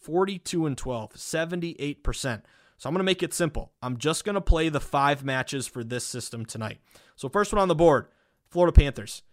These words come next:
Give me Florida Panthers. I know it's a big number. I'm gonna lay minus two thirty here.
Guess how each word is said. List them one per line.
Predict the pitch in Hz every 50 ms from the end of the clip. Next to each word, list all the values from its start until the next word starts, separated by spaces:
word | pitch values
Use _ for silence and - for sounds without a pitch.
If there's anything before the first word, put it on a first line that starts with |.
| _ _
Give | - 160
me | 190 185
Florida | - 196 202 190 185
Panthers. | - 185 180 180 180 185 185 185 175 165 -
I | 123
know | 131 151
it's | 170 - 185
a |
big | 170 180 170 165
number. | 160 160 160 165 170 156
I'm | 135 139
gonna | 147 147
lay | 147 156 151 147
minus | 135 139 147 156 160 -
two | - - 156 143
thirty | 131 - - 147 156 160 160 165 156
here. | 151 156 151 156 160 156 151 151